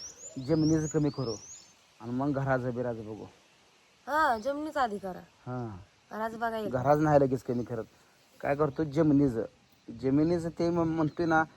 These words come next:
Speaker 1: चल तू येतच नाही, तर जातो त्या संग, अं, अपडेट करून हे सगळं करतो. होती दोघांच्या नावावर झालं. शेवटी वाटप करताना मात्र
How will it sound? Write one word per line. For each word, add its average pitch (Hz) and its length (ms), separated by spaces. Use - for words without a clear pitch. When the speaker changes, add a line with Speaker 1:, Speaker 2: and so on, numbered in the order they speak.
Speaker 1:
चल 160 120
तू 151 140
येतच 151 360
नाही, 143 200
तर 123 80
जातो 147 320
त्या 151 220
संग, 139 300
अं, 123 500
अपडेट 143 380
करून 147 280
हे 143 120
सगळं 139 280
करतो. 127 460
होती 151 140
दोघांच्या 139 340
नावावर 131 260
झालं. 131 300
शेवटी 165 320
वाटप 185 460
करताना 196 320
मात्र 196 340